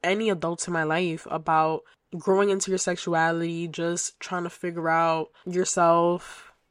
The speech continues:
what you're into, and that part of yourself is kinda, like, just kept on the low, you know? I honestly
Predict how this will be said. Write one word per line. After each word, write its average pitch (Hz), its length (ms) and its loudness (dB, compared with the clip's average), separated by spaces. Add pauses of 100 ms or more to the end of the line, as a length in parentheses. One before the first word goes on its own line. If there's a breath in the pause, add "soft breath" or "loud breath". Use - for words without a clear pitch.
(100)
what 180 200 -2
you're 185 120 -2
into, 180 600 0
and 156 400 -4
that 170 280 6
part 190 260 2
of 165 120 -4
yourself 160 400 -6
is - 120 -8
kinda, 185 280 0
like, 165 460 -2 (680)
just 175 300 -2
kept - 400 -6
on 165 160 -4
the 156 60 -4
low, 147 360 0 (160)
you 165 140 -4
know? 170 240 0 (560)
I 247 320 4
honestly 214 680 0